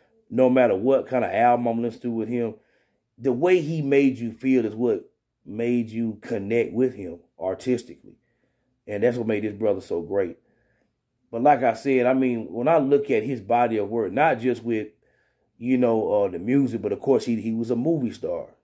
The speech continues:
you know, I, I, or at least in the hood movies or hood oriented movies. <laughs> You know what I'm saying? We, we still looked at Tupac like that.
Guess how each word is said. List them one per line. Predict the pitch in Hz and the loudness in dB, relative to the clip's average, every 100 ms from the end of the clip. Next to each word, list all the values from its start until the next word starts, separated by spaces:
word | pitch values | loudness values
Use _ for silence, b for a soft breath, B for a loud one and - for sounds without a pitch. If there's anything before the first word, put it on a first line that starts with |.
| _ - | _ -10
you | 113 | -4
know, | 110 101 | 0 0
I, | |
I, | 98 87 104 95 71 57 90 | 0 0 0 0 -2 -6 -2
or | 104 113 | 0 2
at | |
least | 127 117 | 2 0
in | 101 | -2
the | |
hood | 95 127 123 101 | 0 4 4 2
movies | 98 98 92 95 | -2 -6 -6 -6
or | 85 | -2
hood | 127 123 107 | 0 2 0
oriented | - 98 110 104 104 92 | -2 -2 -2 -2 -6 -6
movies. | 101 104 85 85 | -6 -8 -10 -16
<laughs> | - | -16
You | - 190 | 2 4
know | 139 | 4
what | |
I'm | 117 | 2
saying? | 131 120 | -2 0
We, | 127 | 0
we | 131 110 160 | -2 -4 -6
still | 156 175 143 | -4 -2 -2
looked | 123 | -2
at | 113 | -4
Tupac | 160 147 120 87 | -6 -6 -4 -4
like | 87 82 | -6 -10
that. | 87 78 | -12 -12